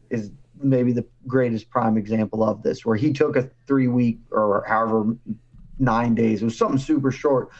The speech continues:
for his title fight against Luke Rockhold. And that's exactly what you should do. Like, otherwise, he's probably not gonna earn his way to one, um, on the merits just because of how many wins you have to stack up. But he's got enough. Things break right. Give it to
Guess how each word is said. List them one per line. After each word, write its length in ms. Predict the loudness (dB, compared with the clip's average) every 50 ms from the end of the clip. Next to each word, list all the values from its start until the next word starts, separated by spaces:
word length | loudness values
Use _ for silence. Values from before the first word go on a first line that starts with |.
| -20 -20 -8
for 140 | _ -2 0
his 180 | 0 0 0 -2
title 320 | 0 0 0 0 0 -2
fight 340 | -2 -2 0 0 0 -2 -4 -10 -20 _ _ _ -6
against 320 | -2 0 0 0 0 0
Luke 180 | 0 -2 0 0
Rockhold. 520 | 0 0 0 0 0 0 0 2 2 0 -2 -8 _ _ _ _ -2
And 80 | 0 0
that's 160 | 0 -2 -2
exactly 380 | -2 0 0 0 0 0 0 0
what 80 | 2 0
you 60 | 0
should 240 | -2 -2 -2 -2 0
do. 160 | -2 -2 -2
Like, 300 | 0 0 0 -2 -4 -8 _ -2
otherwise, 420 | 0 2 2 2 2 2 0 0 0
he's 140 | -2 -2
probably 280 | 0 0 0 0 0 0
not 200 | 0 -2 -2 0
gonna 180 | -2 -2 -2 -2
earn 220 | -2 -2 0 0 0
his 120 | 0 0
way 180 | 2 2 2 0
to 240 | -2 -2 -2 0 0
one, 400 | 2 2 2 0 0 -2 -4 -8 -12 -20 -20 -18 _ -2
um, 460 | 0 0 0 2 2 2 0 0 0
on 240 | 0 0 0 2 2
the 80 | 2 2
merits 500 | 2 2 2 2 2 0 0 -2 -6 -10
just 240 | -8 -8 -8 -8
because 280 | -8 -6 -4 -4 -4 -4
of 80 | -6 -6
how 160 | -4 -2 -2
many 180 | 0 0 0
wins 260 | 0 0 0 0 0 0
you 60 | 0
have 140 | -2 -2 -4
to 80 | -10
stack 340 | -6 -2 0 0 0 0 0
up. 200 | 0 0 -2 -2
But 60 | -2 -4
he's 120 | -4 0
got 240 | 0 0 0 2 2
enough. 320 | 2 2 2 2 0 -2 -6 _ _ _ _ _ -2
Things 220 | 0 0 0 -2
break 320 | -2 -2 -2 -2 -2 0 0
right. 300 | 0 2 2 0 -2 -4 _ _
Give 180 | 0 2 2
it 140 | 2 0 -2 -2
to 340 | -2 0 0 0 0 -4